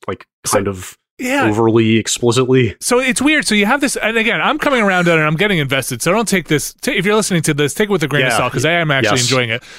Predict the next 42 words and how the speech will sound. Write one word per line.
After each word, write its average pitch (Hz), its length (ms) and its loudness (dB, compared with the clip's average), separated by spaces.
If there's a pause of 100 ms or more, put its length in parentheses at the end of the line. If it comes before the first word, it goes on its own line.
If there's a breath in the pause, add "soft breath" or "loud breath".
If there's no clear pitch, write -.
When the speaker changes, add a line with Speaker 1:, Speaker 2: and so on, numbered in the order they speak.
(140 loud breath)
Speaker 2:
But, 165 160 2
Speaker 1:
I, 156 140 2
Speaker 2:
um, 110 100 0
Speaker 1:
I, 135 60 2
let 139 140 2
me, 147 140 6
let 131 180 2
me 151 100 6
also 123 280 4
say 107 240 4
before 101 300 0
we 104 100 2
get, 107 140 -4
like, 101 140 -2
I, 117 160 0
I, 110 140 0 (120)
I 120 220 -2
am 123 200 0
also 120 260 0
building 110 380 2
up 92 140 0
to - 100 -2
the 123 80 -2
point 131 340 0
where 117 160 0
I 110 60 2
turned 110 380 0
and 104 260 -6
became 110 260 -6
positive 101 320 -2
Speaker 2:
So, 233 120 0
Speaker 1:
about - 20 -8
the 185 60 -4
Speaker 2:
so 220 160 0
Speaker 1:
game. 175 60 -2
Speaker 2:
the 190 60 2
weird 269 260 0
thing 240 180 -2
is, 208 200 0
is, 151 200 -2
is, 156 240 -2
like, 143 320 -2